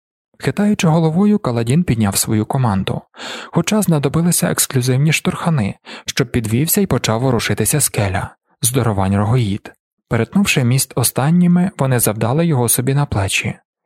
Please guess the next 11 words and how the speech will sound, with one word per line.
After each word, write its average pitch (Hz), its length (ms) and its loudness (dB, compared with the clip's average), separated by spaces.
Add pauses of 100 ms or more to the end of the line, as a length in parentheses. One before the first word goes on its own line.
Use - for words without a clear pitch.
і 120 100 2
побігли 107 540 0
до 151 100 -2
наступної 104 560 -2
прірви. - 460 -4 (760)
Цей 147 180 2
процес 185 440 0
повторився 143 600 -2
достатню 127 520 0
кількість - 460 -6
разів, 123 360 0